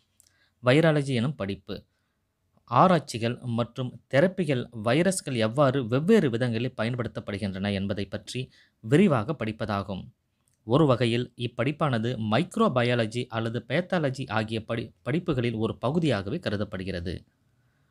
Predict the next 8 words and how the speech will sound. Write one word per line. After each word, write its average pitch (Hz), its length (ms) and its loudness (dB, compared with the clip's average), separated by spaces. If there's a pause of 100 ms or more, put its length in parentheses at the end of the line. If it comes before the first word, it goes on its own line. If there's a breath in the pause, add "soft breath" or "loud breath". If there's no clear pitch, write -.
(160)
உயிர் 160 320 4
பொருட்கள் 120 460 -4
மற்றும் 120 420 -4
உயிரற்ற 160 480 2
பொருட்களில் 127 580 -4
வைரஸ்களின் 123 640 0
செயல்பாடுகளை 120 720 0
கண்காணித்தல் 107 640 -2